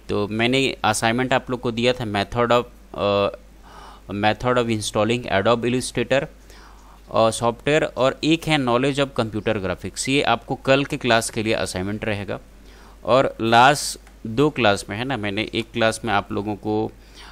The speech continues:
अ, वर्क स्पेस के बारे में, मेनू बार क्या होता है, टूल पैनल क्या होता है, कंट्रोल पैनल क्या होता है और डॉक्यूमेंट विंडो और ये पैनल्स, इसके बारे में मैंने वीडियो अपलोड किया था, but उसका ऑडियो मिस हो गया था।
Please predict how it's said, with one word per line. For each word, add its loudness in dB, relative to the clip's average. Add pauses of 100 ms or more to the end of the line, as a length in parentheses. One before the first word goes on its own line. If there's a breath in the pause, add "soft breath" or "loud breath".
(140)
अ, 2 (540)
वर्क 0
स्पेस 0
के -6
बारे 0
में, -4
मेनू -4
बार 0
क्या -2
होता -4
है, 0
टूल -4
पैनल 0
क्या -2
होता -4
है, -6
कंट्रोल -2
पैनल -2
क्या -2
होता -4
है -4 (600 loud breath)
और -2
डॉक्यूमेंट -2
विंडो 0
और 0
ये -2
पैनल्स, 0
इसके -6
बारे 2
में -4
मैंने -2
वीडियो -2
अपलोड -2
किया -2
था, -6
but -2
उसका 2
ऑडियो 4
मिस 0
हो -2
गया -4
था। -6